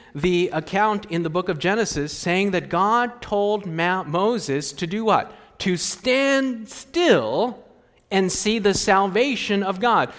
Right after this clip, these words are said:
And the whole sermon was built on this thing of let go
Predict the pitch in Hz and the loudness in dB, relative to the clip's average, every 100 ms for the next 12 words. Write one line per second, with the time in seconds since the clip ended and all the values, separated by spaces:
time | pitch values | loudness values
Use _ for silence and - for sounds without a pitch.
0 | - - 196 208 208 190 226 285 311 311 | -20 -2 2 4 4 0 2 2 0 -2
1 | 294 - 277 285 233 190 185 175 160 254 | -4 -4 -2 0 0 -2 -2 -4 2 2
2 | 247 - 196 196 180 - 269 208 180 202 | 2 -2 0 0 -2 -4 -2 0 0 -2
3 | 170 180 180 - 143 165 240 285 - - | 2 2 2 -6 -2 4 4 2 -4 0
4 | 220 214 220 226 254 240 | 4 4 2 0 -2 -6